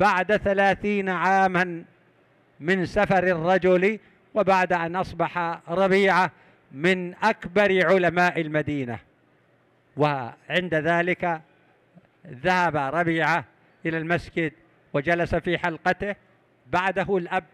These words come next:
تجد-، توضأ وذهب، وجد حلقة كبيرة، وأكثر من فيها معمم، يعني، ناس كبار، ما هم صغار، ما هم طلاب، طلاب صغيرين، لا،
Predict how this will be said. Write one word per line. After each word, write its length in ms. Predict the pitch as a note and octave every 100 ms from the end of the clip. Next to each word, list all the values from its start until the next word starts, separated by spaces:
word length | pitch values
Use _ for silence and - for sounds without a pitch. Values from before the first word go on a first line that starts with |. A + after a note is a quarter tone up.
| - -
تجد-، 480 | E3 F#3 F3+ C#3+ E3
توضأ 560 | F3 F#3+ F3 E3 G#3 - _ _ -
وذهب، 420 | D#3+ F3 E3 D3+
وجد 320 | E3+ E3+ E3
حلقة 500 | D#3 F#3 D#3+ F3 F#3
كبيرة، 640 | D3+ F3 D#3+ E3 D3+ C#3 - - - _ _ _ _ _ _ - -
وأكثر 560 | E3+ G3+ - - A#3+ A3+
من 220 | G#3+ G#3
فيها 500 | - B3+ A#3 G#3 G#3+
معمم، 1000 | F#3+ F#3+ F3 G3 F#3+ F3+ F#3 F#3+ E3 B2 - _ _ _ _ F3
يعني، 220 | D#3+ F#3
ناس 240 | F#3+ -
كبار، 520 | F#3 E3+ G3 F#3+ D#3+
ما 180 | D3+ F3+
هم 300 | F3 D#3 D3
صغار، 340 | - D3+ C#3+ A2+ _ _ _
ما 120 | E3
هم 100 | F#3+
طلاب، 560 | D#3+ F3 F3 E3+ D3 E3 -
طلاب 280 | F3+ E3+ C3+
صغيرين، 480 | E3 E3+ D#3+ D#3
لا، 240 | D#3 F3+